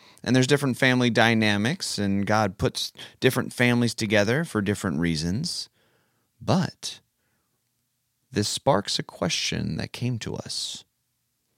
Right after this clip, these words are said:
Did Jesus have brothers and sisters? Hmm.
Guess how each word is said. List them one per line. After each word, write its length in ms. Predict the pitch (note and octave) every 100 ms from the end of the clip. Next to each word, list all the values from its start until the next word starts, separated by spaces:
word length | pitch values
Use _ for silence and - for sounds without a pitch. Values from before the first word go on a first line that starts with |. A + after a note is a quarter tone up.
| _ _
Did 320 | - F3+ E3
Jesus 880 | A#2+ F2+ D#2+ - B1 A1+ - - - - _ _
have 600 | - G#2+ E2+ C2+ A1 - -
brothers 760 | - E2+ D#2+ F#2+ B1+ A#1+ - - -
and 260 | D2 C#2
sisters? 840 | - - - - - - - - - _ _ _ _ _ _ _
Hmm. 180 | - G#3+